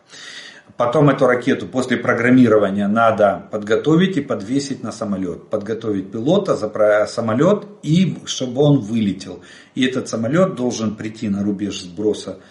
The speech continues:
пусков ракет, пустить их и улететь. Дальше ракета летит уже по зада-, по заданному маршруту.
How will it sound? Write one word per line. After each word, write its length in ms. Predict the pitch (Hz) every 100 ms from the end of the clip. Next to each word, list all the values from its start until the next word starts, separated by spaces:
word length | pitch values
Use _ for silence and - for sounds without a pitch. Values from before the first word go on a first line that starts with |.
| _ _ _
пусков 440 | - 123 - 110 101
ракет, 540 | 107 - 190 - -
пустить 580 | 123 123 - 190 208 202
их 280 | 180 - -
и 120 | 151
улететь. 560 | 147 123 101 - 87 104
Дальше 320 | 190 202 120
ракета 420 | 104 147 151 131
летит 500 | 101 95 127 135 - _ _ _ _ _ _
уже 320 | 107 98 127
по 160 | - 107
зада-, 480 | 95 98 113 110 -
по 120 | 110
заданному 500 | 104 117 110 101 98
маршруту. 480 | 95 95 - 85 -